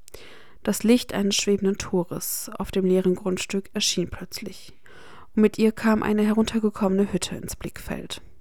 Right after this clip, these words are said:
Draco Malfoy stand eingerahmt vom Licht in der Tür. Sie hatte ihn seit über fünf Jahren nicht mehr gesehen.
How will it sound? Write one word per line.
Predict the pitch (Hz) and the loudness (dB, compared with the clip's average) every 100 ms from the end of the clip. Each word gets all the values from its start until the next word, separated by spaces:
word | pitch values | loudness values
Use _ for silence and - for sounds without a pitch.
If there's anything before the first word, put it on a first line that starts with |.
| - - | -14 4
Draco | 226 226 - 262 | 6 6 6 4
Malfoy | 226 196 190 - 190 208 | 4 2 0 0 0 0
stand | - 202 202 - | -2 -2 -4 -2
eingerahmt | 214 202 202 190 170 170 190 | 2 2 2 0 0 0 -4
vom | - 214 190 | -2 0 0
Licht | 160 - - | -2 -6 -10
in | - | -6
der | 190 | -6
Tür. | - 170 170 - - - - - - - - - - - | -4 -6 -6 -8 -18 -18 -18 -18 -18 -18 -18 -18 -18 -16
Sie | - 240 233 | 2 6 8
hatte | 220 | 6
ihn | 220 202 | 4 2
seit | 196 190 | 4 2
über | 190 185 | 0 -2
fünf | - 208 - 196 | 2 2 0 -6
Jahren | 175 170 170 | -4 -2 -2
nicht | - - | -4 -4
mehr | 180 | -2
gesehen. | 180 - 165 170 | -2 -4 -6 -6